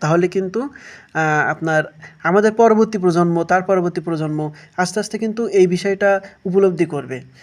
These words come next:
কারণ, আহ, আমরা যে পরিমাণে এসি, ঘরের ভেতরে এসি লাগাচ্ছি, তার মানে কি আমাদের তাপমাত্রা বাড়ছে, আহ, দেশের। দেশের তাপমাত্রা বাড়ার প্রধান কারণ কিন্তু গাছ কেটে ফেলা বা গাছ কমে যাওয়া। কারণ গাছ,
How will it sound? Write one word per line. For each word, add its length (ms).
কারণ, 420
আহ, 600
আমরা 320
যে 140
পরিমাণে 440
এসি, 420
ঘরের 360
ভেতরে 280
এসি 200
লাগাচ্ছি, 540
তার 180
মানে 160
কি 100
আমাদের 220
তাপমাত্রা 540
বাড়ছে, 480
আহ, 120
দেশের। 340
দেশের 220
তাপমাত্রা 640
বাড়ার 480
প্রধান 420
কারণ 280
কিন্তু 320
গাছ 220
কেটে 240
ফেলা 260
বা 120
গাছ 200
কমে 220
যাওয়া। 220
কারণ 260
গাছ, 440